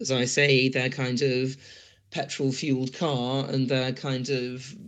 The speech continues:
constantly renewed iPhone, then the planet, we, we will,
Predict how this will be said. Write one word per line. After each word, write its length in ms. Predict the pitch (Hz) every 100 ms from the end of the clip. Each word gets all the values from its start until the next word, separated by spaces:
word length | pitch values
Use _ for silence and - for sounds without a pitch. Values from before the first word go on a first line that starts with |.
| - - - 147 151
constantly 560 | 139 156 139 151 143 139
renewed 340 | 135 139 139
iPhone, 840 | 143 143 143 - 131 127 127 135 131 - - -
then 720 | - 175 165 160 156 151 147 -
the 100 | 147
planet, 420 | 147 160 147 147
we, 440 | 151 - 156 160 -
we 160 | 175 156
will, 520 | 156 151 143 139